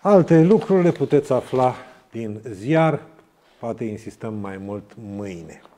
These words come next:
În emisiunea de astăzi, inspirați fiind de niște apariții televizate dese, aproape în fiecare zi, Semcom îți pregătește, probabil devină mai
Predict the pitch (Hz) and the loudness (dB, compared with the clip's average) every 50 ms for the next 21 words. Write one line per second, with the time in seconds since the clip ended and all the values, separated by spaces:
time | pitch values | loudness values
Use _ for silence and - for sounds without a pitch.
0 | _ _ _ _ _ _ _ _ _ _ _ _ 160 175 185 180 165 156 147 135 | _ _ _ _ _ _ _ _ _ _ _ _ 0 2 4 6 6 6 4 2
1 | 127 - - - 131 127 123 120 120 113 120 151 170 175 175 165 170 - - 170 | 0 -4 -4 -4 -2 -2 0 0 0 0 2 2 4 4 2 0 0 -2 0 2
2 | 165 143 123 123 127 117 110 - - 123 120 123 127 123 117 120 - - - - | 2 2 0 -2 -4 -6 -8 -8 -6 -4 -2 0 0 -2 -2 -4 -8 -14 -14 -10
3 | 117 113 113 113 113 110 110 101 90 104 92 87 95 113 110 107 107 104 104 101 | -10 -8 -8 -8 -10 -10 -12 -12 -14 -14 -16 -14 -12 -10 -8 -6 -4 -4 -6 -6
4 | 101 - _ _ _ _ _ _ _ _ _ 113 107 - - - 110 110 110 - | -8 -14 _ _ _ _ _ _ _ _ _ -20 -20 -16 -10 -6 -4 -4 -4 -4
5 | - 110 107 104 113 113 113 - 104 - - - 104 98 98 98 95 90 92 101 | -4 -4 -4 -4 -4 -6 -8 -10 -16 -16 -12 -10 -10 -8 -8 -8 -8 -8 -10 -12
6 | 95 90 110 120 113 107 104 - - 98 92 87 85 - _ _ _ _ _ _ | -10 -6 -4 -2 -2 -2 -4 -6 -12 -12 -12 -12 -14 -18 _ _ _ _ _ _
7 | _ - 156 147 131 123 104 92 - - - 101 87 87 _ _ - 113 101 - | _ -14 -10 -6 -4 -4 -4 -4 -8 -12 -14 -14 -14 -16 _ _ -12 -12 -10 -8
8 | 113 107 101 - 113 104 95 - 117 107 98 - - 113 101 98 98 87 98 104 | -8 -8 -8 -8 -12 -14 -12 -10 -10 -10 -10 -8 -8 -6 -6 -6 -6 -6 -8 -10
9 | 92 - - 110 104 101 90 - - 107 104 104 101 - _ - 104 95 98 95 | -12 -12 -12 -12 -12 -12 -12 -12 -12 -10 -10 -12 -14 -16 _ -14 -12 -12 -12 -12
10 | - 110 104 101 - 95 - 98 95 92 98 98 98 95 98 90 85 95 87 98 | -10 -12 -12 -12 -14 -18 -18 -16 -14 -12 -12 -12 -10 -12 -14 -16 -16 -18 -18 -16
11 | 101 101 101 98 98 95 95 | -16 -16 -16 -16 -16 -16 -18